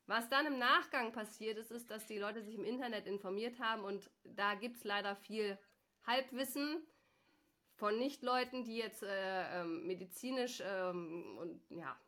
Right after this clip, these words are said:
gelernt haben, sage ich jetzt mal, ähm, neben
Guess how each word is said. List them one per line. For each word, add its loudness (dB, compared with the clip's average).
gelernt 4
haben, 4
sage 0
ich -6
jetzt -4
mal, 0
ähm, 2
neben 0